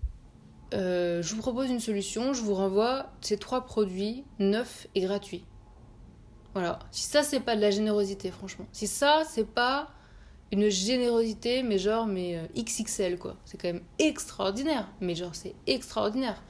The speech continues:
Pendant cette semaine de la générosité. C'est vraiment, euh, magnifique. Donc j'espère que vous aussi, vous avez ressenti ces synchronicités-là, parce que c'est le but aussi, hein. C'est de dire, bah, en fait, je, je montre l'exemple, je commence à être généreuse, et puis après, euh, oh,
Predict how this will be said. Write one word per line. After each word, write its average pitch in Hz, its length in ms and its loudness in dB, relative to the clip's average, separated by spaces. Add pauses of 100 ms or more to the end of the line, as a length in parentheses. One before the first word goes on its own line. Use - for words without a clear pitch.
(280)
Pendant 285 240 6
cette 247 220 -4
semaine 240 260 -2
de 233 60 2
la 196 100 4
générosité. 196 560 -4
C'est - 180 -12
vraiment, 190 360 -4
euh, 165 40 -6
magnifique. 214 560 -6
Donc 185 120 -2
j'espère 208 280 -4
que 214 100 0
vous 208 160 -2
aussi, 240 280 -2
vous 190 160 -4
avez 175 100 -2
ressenti 185 360 -10
ces 196 120 -8
synchronicités-là, 196 800 -4
parce 220 180 -6
que 185 100 -8
c'est 175 160 -6
le 190 60 -6
but 285 220 -2
aussi, 196 220 -4
hein. 214 120 -6 (460)
C'est 208 140 6
de 208 40 4
dire, 226 180 4
bah, 185 200 6
en 180 80 2
fait, 247 220 2
je, 180 500 6
je 175 100 0
montre 285 220 2
l'exemple, 220 460 0 (240)
je - 120 -10
commence 277 260 4
à 262 60 8
être 214 60 6
généreuse, 208 420 4
et 208 40 0
puis 175 140 -4
après, 220 340 0
euh, 165 140 -2 (180)
oh, 285 60 -2